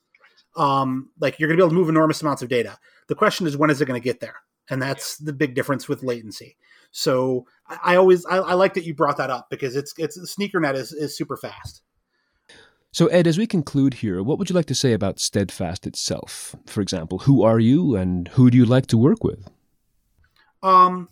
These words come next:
Speaker 1: Steadfast is a twenty-one-year-old organization. We've been in the hosting and management infrastructure space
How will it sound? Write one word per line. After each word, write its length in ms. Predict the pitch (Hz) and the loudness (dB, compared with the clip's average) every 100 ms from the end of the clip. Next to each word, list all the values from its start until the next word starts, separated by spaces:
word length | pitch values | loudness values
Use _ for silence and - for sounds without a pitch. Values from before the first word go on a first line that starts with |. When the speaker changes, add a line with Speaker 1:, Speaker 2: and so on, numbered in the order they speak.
| _ | _
Speaker 1:
Steadfast 600 | - 277 285 320 302 - | 0 2 4 4 2 0
is 80 | 254 | -6
a 40 | |
twenty-one-year-old 680 | 247 254 240 233 226 220 208 | -2 0 0 0 4 4 4
organization. 680 | 202 196 175 185 170 127 110 | 2 -2 -2 0 -2 -6 -10
We've 220 | 135 180 175 | -4 -2 -2
been 160 | 196 | -4
in 180 | 185 180 | -2 -2
the 320 | 175 160 170 | -2 -2 -6
hosting 500 | - - 208 - 180 | -4 -2 -2 -2 -4
and 120 | 165 151 | -2 0
management 420 | 156 160 - 156 | -2 -2 -4 -4
infrastructure 540 | 147 156 - 135 151 | -4 -6 -6 -8 -8
space 400 | - 147 139 - | -8 -6 -6 -6